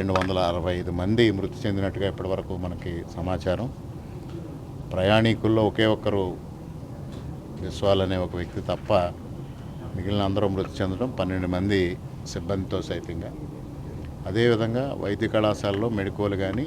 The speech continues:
ఇతర సిబ్బంది కానీ ఇరవై నాలుగు మంది చనిపోయినట్టుగా ఇప్పటివరకు ప్రాథమికంగా ఉన్న సమాచారంతో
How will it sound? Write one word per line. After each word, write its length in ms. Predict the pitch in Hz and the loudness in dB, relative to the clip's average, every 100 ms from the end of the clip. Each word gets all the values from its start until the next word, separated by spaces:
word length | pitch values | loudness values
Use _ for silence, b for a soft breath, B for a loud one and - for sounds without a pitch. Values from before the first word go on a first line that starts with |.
| - | -4
ఇతర 180 | - 98 90 87 | -2 -2 -2 -4
సిబ్బంది 340 | 92 87 95 95 | -6 -4 -4 -4
కానీ 240 | 92 98 90 87 - - B B B B 90 | -4 -2 -4 -6 -10 -12 B B B B -2
ఇరవై 200 | 95 98 98 | 4 4 4
నాలుగు 220 | 95 90 | 2 2
మంది 160 | 95 101 - | 0 0 -2
చనిపోయినట్టుగా 520 | 95 90 95 90 92 90 | -2 -2 -2 -2 -2 -2
ఇప్పటివరకు 440 | 95 95 98 107 92 | 0 2 2 2 0
ప్రాథమికంగా 520 | 92 92 92 87 92 92 | 0 0 -4 -6 -4 -4
ఉన్న 100 | 87 90 | -4 -6
సమాచారంతో 640 | 90 90 92 87 85 90 | -6 -4 -6 -6 -4 -4